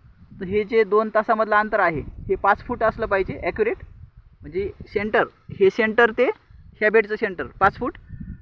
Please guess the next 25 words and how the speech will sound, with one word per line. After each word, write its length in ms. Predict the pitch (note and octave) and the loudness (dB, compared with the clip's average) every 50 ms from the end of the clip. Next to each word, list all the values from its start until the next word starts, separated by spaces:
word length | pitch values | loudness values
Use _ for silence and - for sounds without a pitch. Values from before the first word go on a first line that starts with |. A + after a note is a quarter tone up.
| - - - | -20 -14 -8
आणि 160 | - D#3+ E3 | -6 -4 -2
दोन, 380 | D#3+ E3+ G3 A3 A3+ A3+ A3+ A#3+ | 4 6 6 6 6 6 4 6
अ, 280 | A#3 A#3+ A#3+ B3 A#3+ | 6 8 8 6 4
वळीतले 400 | G3+ G3 G3 G3+ A3+ G#3+ A3+ A#3+ | 4 2 4 4 2 2 2 2
अंतर, 300 | A#3+ A#3+ A#3 G#3+ A3+ F3+ C#3 - _ _ - E3 - | 4 4 2 0 -2 -4 -4 -6 _ _ -20 -4 0
बेडवर 360 | D#3+ F#3 G3+ G#3 G#3 A3 G#3 | 2 4 6 6 6 6 6
दोन 220 | F#3+ G#3 A3 G#3+ | 4 4 4 6
वळी 160 | A3 G#3+ G#3+ | 6 6 6
असतात 280 | A3 G#3 G#3 - A3 G3 G3 | 6 6 4 2 -2 -2 0
ना 80 | A#3+ | 0
आपल्या, 200 | C4 C4 D4 G#3+ | 0 0 0 -2
इकडून 300 | F3 E3 - G3+ F#3 F#3+ | -4 -4 -2 -2 -2 -2
एक 100 | F#3+ F#3+ | -2 -2
आणि 140 | G#3 G#3+ G#3+ | -2 -2 -2
इकडून 220 | A3 G#3+ A3 F3+ D3+ | -2 -2 0 0 0
एक, 100 | C3 - _ _ _ _ _ _ _ - | -2 -4 _ _ _ _ _ _ _ -2
दोन 180 | D#3+ G3 G#3 | 0 2 4
वळीतलं 320 | G#3+ G#3+ G#3+ A3 G#3+ G#3+ A3+ | 6 6 6 6 6 6 6
अंतर 320 | G#3+ A3 A3 G#3 A3+ A3+ | 6 6 4 2 -4 -2
पाहिजे 260 | A3 A3 G#3+ G#3 G3+ | 0 0 2 2 2
आपलं 240 | G#3+ G3+ G#3+ A#3 B3+ E4 - | 0 0 0 0 -2 -2 -2
बारा 240 | B3 F3 F3+ G3 G3+ | 2 4 4 4 4
इंच, 220 | G3+ F#3+ F3+ - - | 2 -2 -4 -8 -12
हां, 280 | B2 - - F3 C#4 G4+ - - _ _ _ - _ | -14 -10 -6 -4 -4 -4 -6 -10 _ _ _ -20 _
इथून 300 | - F3+ F3 G#3+ A#3 B3+ | -18 -8 -4 -4 -4 -4